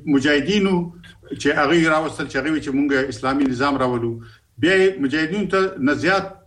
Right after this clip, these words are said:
توندره او زیات، یعنی افراطي، اه، خلک راوستل طالبان. هغوی وی چې مونږ بهتر مسلمانان یو، دا مجاهدین ښه نه دي. نو بیا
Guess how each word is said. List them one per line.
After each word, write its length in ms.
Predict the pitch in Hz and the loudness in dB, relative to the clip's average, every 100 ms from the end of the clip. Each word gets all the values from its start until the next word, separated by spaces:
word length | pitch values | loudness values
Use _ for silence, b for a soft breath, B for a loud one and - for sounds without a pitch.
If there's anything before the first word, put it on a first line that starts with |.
| _ | _
توندره 360 | 147 143 131 165 | -4 0 2 2
او 320 | 156 139 123 | 2 0 -4
زیات، 420 | 110 156 160 - | -2 0 0 0
یعنی 240 | 151 135 147 143 143 139 | 0 2 0 -2 -6 -8
افراطي، 480 | - 131 113 156 151 - | -4 -2 0 2 2 2
اه، 260 | 135 127 127 | -4 -4 -4
خلک 360 | - 135 147 139 | -6 -4 -2 0
راوستل 320 | 147 120 135 | 0 0 -2
طالبان. 680 | 131 117 113 117 107 98 b b b - | 0 0 0 0 -2 -4 b b b -2
هغوی 180 | 143 170 | 2 2
وی 120 | 165 | 2
چې 100 | 156 | 0
مونږ 260 | 147 165 147 127 | 0 0 0 -2
بهتر 260 | 117 202 | 0 0
مسلمانان 640 | 170 127 123 123 120 120 117 | 0 0 0 2 2 0 0
یو، 220 | 113 113 131 | -2 -2 -4
دا 80 | 123 | -2
مجاهدین 480 | 120 120 117 139 | 0 0 2 0
ښه 120 | 117 131 | 2 0
نه 140 | 135 | 0
دي. 300 | 123 104 - B B B 156 | 0 -4 -6 B B B 0
نو 140 | 143 | 2
بیا 200 | 131 | 2